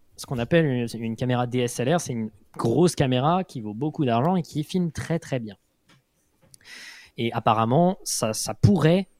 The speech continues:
même si, voilà, on, on ne sait pas, ça pourrait être juste des gens qui filment les maisons du coin juste pour des spots de la ville, tout simplement. Également,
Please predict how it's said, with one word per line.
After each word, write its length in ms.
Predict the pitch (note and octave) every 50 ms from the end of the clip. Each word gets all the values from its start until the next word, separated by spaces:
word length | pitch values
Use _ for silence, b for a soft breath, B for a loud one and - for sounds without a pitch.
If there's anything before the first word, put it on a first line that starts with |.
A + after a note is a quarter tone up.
| _ _ _ _ _ _ _ _ _ -
même 160 | A#2 A2+ A2
si, 240 | G#2+ - - - G#2+
voilà, 260 | G#2 A2+ A#2 A#2+ A2
on, 220 | G#2 G2+ G2+ G2+ G2 -
on 80 | A#2 G#2+
ne 60 | G#2
sait 140 | - - G#2
pas, 160 | - D3 F3 B B B B
ça 140 | B - A#2
pourrait 380 | - - E3 E3+ D#3 E3 E3+ D3+
être 120 | D3 D#3 D3
juste 360 | B2 A#2+ F3 F3 - - C#3
des 180 | A#2+ A#2 A2+ A2
gens 240 | G#2+ A2+ C3+ F3
qui 220 | F3+ - - B2+ A2+
filment 500 | - - - - D#3+ E3 D3+ B2+ A2 G2+ b b b b b b
les 80 | - A#2
maisons 240 | B2 B2+ B2 C#3 C#3
du 160 | B2 A#2 A2+
coin 240 | _ - D3 F3 F3
juste 280 | C3 B2 D#3 F3 E3+
pour 220 | - - C3+ C3+ C3
des 120 | B2 A2+
spots 220 | - - - C#3+
de 140 | D3 C#3 C3
la 120 | A#2+ A#2+ A#2+
ville, 260 | A#2+ C3 A#2 G#2 G#2 _
tout 120 | _ - C3
simplement. 420 | - A2+ A2 - A#2 G#2 - - _ _ _ _ _ b b b b b b b b b b b b _ _ _ _
Également, 600 | - A#2 G#2 A2+ A2 A#2 C3 E3 F#3+ A3 B3 A#3+